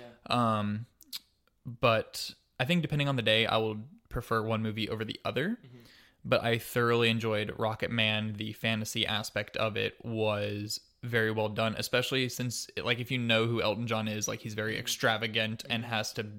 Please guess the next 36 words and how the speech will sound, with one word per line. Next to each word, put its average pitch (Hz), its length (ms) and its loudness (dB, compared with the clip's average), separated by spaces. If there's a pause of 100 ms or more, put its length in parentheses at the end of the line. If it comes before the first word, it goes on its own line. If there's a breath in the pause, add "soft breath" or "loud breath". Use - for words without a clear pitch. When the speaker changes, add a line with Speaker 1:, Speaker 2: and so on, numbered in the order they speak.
(140)
Speaker 2:
like, 110 300 -4
do 123 120 0
everything 110 520 -4
big. 113 340 0 (380 loud breath)
And 117 140 0
I 107 100 0
feel 123 240 0
like 107 260 0
this 110 200 -4
movie 110 240 -4
really 104 240 -6
captured 107 520 -4
that 107 320 -2
with 117 240 -6
the 110 80 -8
fantasy 107 460 -4
element 107 320 -2
of 110 100 -12
doing 107 240 -6
things 110 300 -6
big. 107 480 -4 (340 loud breath)
Uh, 107 160 0
Taron 110 340 -2
Egerton 107 480 -4 (400)
was 107 300 0
Speaker 1:
Yeah, - 40 -6
killed - 80 -14
it. - 40 -12
Speaker 2:
phenomenal, 117 1040 6
Speaker 1:
Killed 135 140 -6
it. 123 40 -4
Speaker 2:
phenomenal 110 840 2
as, 107 640 -2 (100)
uh, 92 520 -4
Elton 113 260 -2
John, 107 400 -4